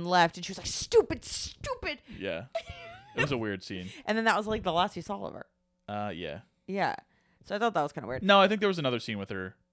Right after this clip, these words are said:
Speaker 2: but it was just, like, it wasn't
Speaker 1: Oh,
Speaker 2: like a
Speaker 1: oh, I know. When he left, um, Madeline's apartment.
Speaker 2: Yeah.
Speaker 1: And she was there, and she was like, "Oh, Johnny O."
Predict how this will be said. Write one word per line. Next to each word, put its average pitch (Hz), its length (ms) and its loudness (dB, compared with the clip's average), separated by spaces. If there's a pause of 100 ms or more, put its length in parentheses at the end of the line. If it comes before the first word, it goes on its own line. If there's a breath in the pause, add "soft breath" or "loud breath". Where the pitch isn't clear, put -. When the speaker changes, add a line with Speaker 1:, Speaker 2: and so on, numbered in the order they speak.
(140)
Speaker 2:
but 117 100 2
it 113 60 2
was 117 100 -2
just, 123 220 -6
like, 107 240 -4 (160)
it - 20 -6
wasn't 127 220 6
Speaker 1:
Oh, - 20 10
Speaker 2:
like 190 140 -4
a - 80 -14
Speaker 1:
oh, 220 120 10
I 202 120 6
know. 185 160 2
When 190 160 -2
he 190 160 -4
left, 180 360 2 (160)
um, 170 460 -10 (300)
Madeline's 170 480 -2
apartment. 151 640 -4 (180)
Speaker 2:
Yeah. 90 220 -2 (160)
Speaker 1:
And 165 320 -2
she - 160 -6
was 151 160 -4
there, 165 100 -2
and 151 80 -6
she 180 140 -14
was 170 100 -14
like, - 220 -12
"Oh, 190 400 -6 (360)
Johnny 180 520 -6
O." 160 400 -2